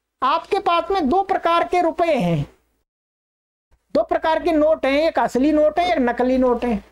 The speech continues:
आप कौन से नोट को पहले चलाना चाहेंगे, असली को या नकली को? नकली को चलाना चाहेंगे। अब वो नकली नोट जिसके पास पहुंच जाएगा वो भी उसको जल्दी से चलाना चाहेगा, भाई जल्दी चल जाए ये नोट।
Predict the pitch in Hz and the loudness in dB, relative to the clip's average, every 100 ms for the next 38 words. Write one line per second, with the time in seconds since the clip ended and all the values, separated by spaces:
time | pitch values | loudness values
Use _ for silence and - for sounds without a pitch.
0 | _ _ _ _ - _ _ - 262 294 | _ _ _ _ -20 _ _ -4 -2 -2
1 | - 320 359 359 370 359 - 370 339 294 | -2 -2 -2 -2 0 0 0 -4 0 0
2 | 330 311 330 330 320 285 262 269 240 208 | 0 0 0 0 0 0 0 0 0 0
3 | 277 349 392 392 381 330 311 262 156 - | 2 2 0 -2 0 0 0 0 -6 -6
4 | _ _ - _ - 202 226 240 285 294 | _ _ -20 _ -8 -4 -2 0 0 0
5 | 269 285 285 294 277 247 277 262 _ _ | 0 0 0 0 0 0 0 -2 _ _
6 | _ _ _ _ _ _ - 277 339 381 | _ _ _ _ _ _ -6 -4 0 0
7 | 359 359 392 392 381 320 - 381 381 349 | 0 0 0 0 0 -2 -2 -2 0 -2
8 | 339 330 330 349 349 339 240 233 247 294 | 0 0 0 2 0 0 0 0 2 0
9 | 226 311 294 - 233 214 240 285 269 294 | 0 0 0 -2 -2 0 0 -2 0 0
10 | 277 302 302 233 269 285 277 277 294 - | 0 0 -2 -2 -2 -2 0 0 0 0
11 | 240 262 269 285 294 294 | 0 0 0 2 0 -2